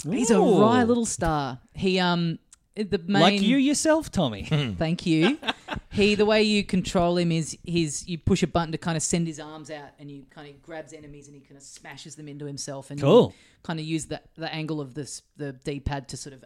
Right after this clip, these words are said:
Speaker 1: aim, and
Speaker 2: Mm-hmm.
Speaker 1: so there's a lot of, like, swinging on things and getting momentum and, you know, ricocheting around the levels. It's got, like, a very similar sort of, like, aesthetic and vibe in the music to the Sonic games, and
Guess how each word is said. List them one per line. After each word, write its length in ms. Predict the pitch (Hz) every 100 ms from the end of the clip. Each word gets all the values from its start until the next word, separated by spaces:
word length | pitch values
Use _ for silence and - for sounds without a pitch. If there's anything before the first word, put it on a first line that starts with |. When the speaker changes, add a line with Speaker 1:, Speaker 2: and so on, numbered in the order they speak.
| -
Speaker 1:
aim, 320 | 139 143 139
and 160 | 139 135
Speaker 2:
Mm-hmm. 120 | 147
Speaker 1:
so 180 | 190 226
there's 120 | 226
a 40 |
lot 140 | 233 220
of, 40 |
like, 220 | 185 160 - - -
swinging 480 | - - 208 202 196
on 140 | 180
things 460 | - 180 170 170 170
and 300 | 151 147 135
getting 200 | 165 156
momentum 520 | 151 147 151 143 151
and, 220 | 139 135 - - - _ _ _ - 160 - 180 160
you 100 | 175
know, 80 | 143
ricocheting 580 | 135 160 175 175 147 151
around 200 | 147 143
the 80 |
levels. 340 | 139 143 143 147
It's 120 | -
got, 220 | 196 180
like, 160 | 170 156
a 80 | 160
very 400 | 151 196 185 165
similar 500 | - 165 160 160 151
sort 200 | - 147
of, 280 | 143 117 -
like, 200 | 151 143
aesthetic 580 | 147 - - 156 151 -
and 300 | 147 139 131 - 143
vibe 380 | 147 147 147 147
in 100 | 143
the 60 |
music 380 | 143 143 139 147
to 80 | 151
the 160 | 135 131
Sonic 340 | - 151 147
games, 320 | 151 147 147 139
and 260 | 147 143